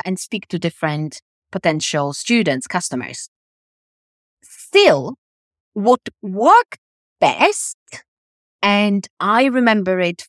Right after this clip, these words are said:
from basically sales calls, so calls with those potential students, or whatever you wanna call them, discovery calls, language consultations, it's something that I teach in the,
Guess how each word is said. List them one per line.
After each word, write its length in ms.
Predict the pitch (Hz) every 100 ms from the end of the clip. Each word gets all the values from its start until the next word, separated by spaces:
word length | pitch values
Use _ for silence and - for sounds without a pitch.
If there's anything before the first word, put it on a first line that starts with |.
| _
from 640 | 190 180 175 170 170 170 160
basically 380 | 226 277 214 156
sales 500 | - 196 285 214 -
calls, 400 | 147 131 196 -
so 200 | 175 165
calls 500 | - 220 233 - 190
with 160 | 180
those 240 | 160 196 -
potential 800 | - 170 180 - 170 151 147 _ _ _ _ _
students, 640 | - - 240 160 127 180 -
or 100 | 190
whatever 260 | 214 330 320
you 100 | 247
wanna 220 | 208 185
call 240 | 190 180
them, 140 | 165 135
discovery 440 | - 294 262 220
calls, 320 | 190 165 165
language 380 | 196 247 226 -
consultations, 1040 | 196 185 175 190 175 - 156 151 156 - - -
it's 180 | 190 -
something 360 | 190 180 165 165
that 100 | 160
I 160 | 156 -
teach 260 | 180 -
in 120 | 160 151
the, 280 | 151 147